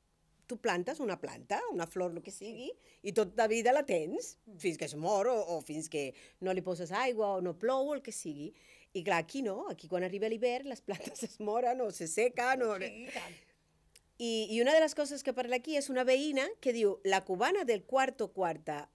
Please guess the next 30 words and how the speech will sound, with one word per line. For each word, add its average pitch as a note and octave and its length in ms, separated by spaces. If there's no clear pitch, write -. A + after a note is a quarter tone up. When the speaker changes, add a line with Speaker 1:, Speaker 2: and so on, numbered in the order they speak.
Speaker 1:
está F#3+ 440
plantando C#4 880
flores D#4+ 580
que A#3 140
no C#4 120
sabe D4 360
que C#4+ 120
se A3+ 140
le G3 100
secarán". C#3+ 600
I, F#3+ 100
clar, F3+ 340
era B3+ 160
una C4 120
de A#3 60
les G#3 160
coses A#3+ 300
que B3+ 120
jo A3 60
no G#3 100
entenia, E3 440
perquè F#3 240
les F#3 160
flors, F#3+ 200
per F3 140
exemple, F3+ 420
no, F3 520
no F#3 200
perduraven, E3+ 680
o A#3 360